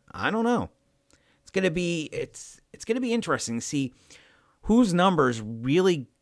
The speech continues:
go up now that they, now that they've, um, now that they've, uh, done the, um, the whole lineup change. I mean, Trent Frederic, I mean, he,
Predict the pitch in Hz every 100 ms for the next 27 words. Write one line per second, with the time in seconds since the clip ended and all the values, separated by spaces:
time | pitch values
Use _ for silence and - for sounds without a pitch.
0 | _ 127 170 147 123 123 71 - - _
1 | _ _ _ _ _ _ _ _ - 131
2 | 127 127 120 127 113 120 120 117 - 113
3 | 98 120 104 98 87 _ _ - 123 120
4 | 120 120 110 - 107 98 90 - 113 110
5 | 107 104 98 95 90 - _ _ _ _
6 | _ _ _ _ - 117 113 127 110 104
7 | 107 80 - 78 71 - - _ _ _
8 | _ _ _ _ _ _ - 135 127 120
9 | 196 226 - 208 214 214 214 - 156 175
10 | 165 180